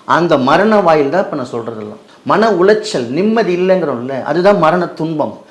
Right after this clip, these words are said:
அந்த வாயிலை தாண்டி போகணும். அப்ப வாழ்வு என்றால் வெறும் சுகம் மட்டுமல்ல, வாழ்விலே பல வழிகளை கடந்து தாண்டி போக வேண்டி இருக்கிறது என்பதை புரிந்து கொண்டால்,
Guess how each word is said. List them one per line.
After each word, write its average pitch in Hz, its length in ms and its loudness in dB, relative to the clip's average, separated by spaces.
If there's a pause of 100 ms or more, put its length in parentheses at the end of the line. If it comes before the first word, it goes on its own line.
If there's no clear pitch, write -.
(120)
அந்த 160 200 4
வாயிலை 185 340 4
தாண்டி 165 300 -2
போகணும். 139 400 -6 (140)
அப்ப 131 220 -2
வாழ்வு 165 480 4
என்றால் 165 400 0
வெறும் 175 280 4
சுகம் 165 300 -2
மட்டுமல்ல, 104 720 -8 (320)
வாழ்விலே 131 640 2
பல 120 300 -2
வழிகளை 151 680 2 (300)
கடந்து 190 540 0
தாண்டி 175 360 -2
போக 147 380 -4
வேண்டி 123 260 -6
இருக்கிறது 131 500 -2
என்பதை 175 300 2
புரிந்து 135 320 -6
கொண்டால், 98 380 -10